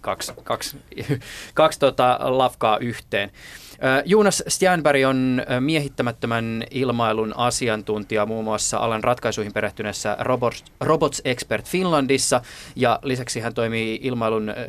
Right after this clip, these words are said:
miehittämättömän ilmailun toimijoiden Airpas Finlandin puheenjohtajana. Tänään keskustelemme tässä jaksossa, ö, drone-maailman ajankohtaisista ja tulevista, ja yksi tämän päivän kysymyksistä on se, missä määrin aiheen ympärille kehkeytynyt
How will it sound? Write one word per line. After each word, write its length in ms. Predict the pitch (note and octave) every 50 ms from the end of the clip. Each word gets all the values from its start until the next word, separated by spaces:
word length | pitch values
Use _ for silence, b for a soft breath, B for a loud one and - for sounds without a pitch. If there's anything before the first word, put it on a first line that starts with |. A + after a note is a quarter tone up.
| A#2 B2 A#2+ B2+ C3+
miehittämättömän 720 | - D3+ F#3 F#3 F3+ F3 - C#3+ B2+ A#2+ A#2+ A#2+ A#2 A2+
ilmailun 360 | A#2 A2+ A2+ A2+ A2+ A2 A2 G#2
toimijoiden 580 | B2+ B2+ A#2+ A#2 A2+ A2 A2 G#2+ G#2+ A2 G#2+ -
Airpas 400 | C#3 C#3 C3 B2 - G#2+ - -
Finlandin 540 | - G#2+ G#2 G2+ G2+ G2 G2+ G2 - G#2 - _
puheenjohtajana. 880 | B2+ A#2+ A2+ A#2 G#2+ G2 G2 F#2+ G#2 G2+ F#2+ - - G#2+ G#2+ - - - - - B B B B B B B B B B B -
Tänään 220 | B3+ C4 B3 F3
keskustelemme 540 | - A#3 A3 - G3+ - - F#3 F3 F3 F3
tässä 220 | G3 F#3+ - F#3
jaksossa, 520 | E3+ D#3+ D#3 - D#3 C#3+ - - D#3+ D3+ C#3+ - - -
ö, 140 | C#3+ C#3+ C#3+
drone-maailman 520 | - F3+ F#3+ F3 D3+ C3+ B2+ A#2 A2 A2
ajankohtaisista 880 | - F3 F#3+ F3 D#3+ - D3 A#2+ - - D3 C#3+ C#3 C#3 - - - - -
ja 140 | - A#2 - - -
tulevista, 560 | - F3 F3 E3 D3+ C3 C3+ B2 - - D#3+ B B B B B B -
ja 60 | C3
yksi 200 | D#3+ F#3 - -
tämän 160 | G#3+ A3 G#3+
päivän 220 | A3+ F#3 D#3+ D3+
kysymyksistä 640 | - F3+ F3 E3 E3 C#3+ B2+ - - - - - C3
on 80 | C3
se, 120 | B2 - - -
missä 380 | - C#3 D3+ G#3 A#3 - - G#3
määrin 380 | F3 E3 D#3 D3+ C#3 B2+ B2+ -
aiheen 300 | D3 D3+ C#3 C#3 B2+ B2
ympärille 380 | C3+ C#3 C#3 C3+ A#2+ A2+ A2 -
kehkeytynyt 580 | - A#2+ A#2 - - A#2 A#2 - B2 A#2 A#2